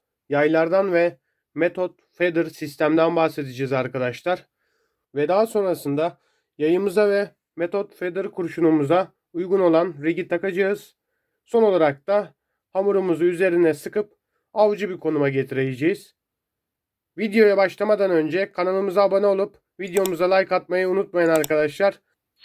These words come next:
Hadi o halde videomuza başlayalım. Öncelikle burada kullanacağımız ekipmanlardan, e, biraz bahsedelim. Burada sazan avında kullandığımız yaylar var.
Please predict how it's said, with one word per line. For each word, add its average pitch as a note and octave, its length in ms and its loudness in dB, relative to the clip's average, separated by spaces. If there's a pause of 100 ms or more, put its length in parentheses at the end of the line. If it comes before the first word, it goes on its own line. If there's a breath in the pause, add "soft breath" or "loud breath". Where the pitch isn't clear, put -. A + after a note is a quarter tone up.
(200)
Hadi F#3+ 180 6
o G#3 100 6
halde F#3+ 300 2
videomuza E3+ 520 -2
başlayalım. C3+ 560 -6 (1500)
Öncelikle G3 580 0
burada F#3+ 300 -4
kullanacağımız F#3 760 -2
ekipmanlardan, F#3 1000 -2
e, D#3 340 -2
biraz E3 300 -2
bahsedelim. E3+ 680 -2 (920)
Burada A3 240 4
sazan A3 300 0
avında G#3 380 0
kullandığımız G3+ 640 -4
yaylar G3 340 0
var. E3+ 300 0